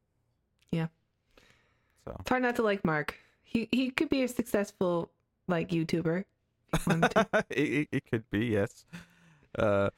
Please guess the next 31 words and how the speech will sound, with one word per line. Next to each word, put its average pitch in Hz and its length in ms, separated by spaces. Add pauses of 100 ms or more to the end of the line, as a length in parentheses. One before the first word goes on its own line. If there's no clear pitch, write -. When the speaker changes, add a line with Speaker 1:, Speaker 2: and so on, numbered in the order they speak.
(360)
Speaker 2:
so 170 320 (840)
he's 151 240
there 202 160
on 190 60
his 160 160
own. 135 560 (280)
He's, 110 460
he's 107 180
like, 110 120 (140)
he 104 100
has 123 160
to 117 60
survey. 120 540
"Okay, 87 480 (100)
I'm 104 160
here." 123 400
He 120 120
stitches 160 320
himself 117 360
up - 160
'cause 101 80
he's 101 120
got 101 120
a 82 40
wound, 90 400
but 95 220 (500)
he, 135 380
he, - 180
he's 123 180
like, 120 180
"Okay, 104 400